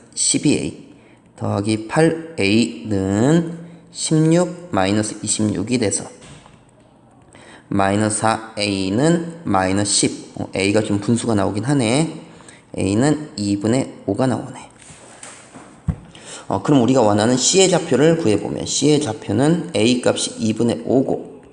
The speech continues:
어, Y 좌표는 이분의 칠이 됐어. 그럼 우리가 원하는 A 더하기 B를 구하시오라고 했으니까 이분의 오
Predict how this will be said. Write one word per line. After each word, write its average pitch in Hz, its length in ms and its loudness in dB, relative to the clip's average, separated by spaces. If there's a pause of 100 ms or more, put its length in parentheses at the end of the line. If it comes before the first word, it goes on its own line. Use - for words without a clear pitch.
(600)
어, 101 420 0
Y 110 300 2
좌표는 120 720 0
이분의 117 840 -2
칠이 170 280 0
됐어. - 340 -4 (840)
그럼 92 340 -6
우리가 101 280 0
원하는 104 640 0
A 110 300 2
더하기 107 520 -2
B를 151 280 2
구하시오라고 127 680 -2
했으니까 165 840 -4 (640)
이분의 117 480 0
오 - 480 2